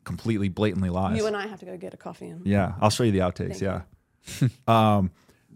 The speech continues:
Speaker 1: but yeah, I think, uh, I think a lot of times when expectations are dangerous, right? When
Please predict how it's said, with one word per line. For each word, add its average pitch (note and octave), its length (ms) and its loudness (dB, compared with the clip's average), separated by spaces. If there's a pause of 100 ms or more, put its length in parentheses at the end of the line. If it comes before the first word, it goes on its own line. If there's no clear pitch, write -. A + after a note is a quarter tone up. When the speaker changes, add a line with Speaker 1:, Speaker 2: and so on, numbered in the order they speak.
(100)
Speaker 1:
but B2 100 6
yeah, D3+ 180 8
I C3 100 6
think, C#3+ 380 -2
uh, A#2 360 2 (100)
I A2+ 80 -2
think C3+ 200 0 (120)
a A2 60 2
lot A2 160 6
of A2+ 60 0
times A2 300 2
when G2 280 2
expectations G2+ 640 0
are F2 80 0 (220)
dangerous, F2+ 440 -2
right? F#2 220 0
When F#2 220 -2